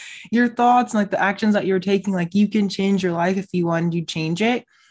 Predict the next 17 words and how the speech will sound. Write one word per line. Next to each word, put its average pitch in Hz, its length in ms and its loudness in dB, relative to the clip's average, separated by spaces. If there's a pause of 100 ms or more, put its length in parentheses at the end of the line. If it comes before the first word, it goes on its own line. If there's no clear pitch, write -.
(140)
So 190 160 0
just 185 180 0
having 196 360 0
that 175 200 0
growth 170 400 -2 (100)
mindset, 160 680 -2
like, 160 240 -8
being 165 340 2
like, 156 220 -4
"Look," 196 420 -2 (680)
I 208 40 0
think 339 180 4
the 254 60 -4
first 214 240 2
thing, 196 140 0
actually 175 320 0
realizing 170 960 2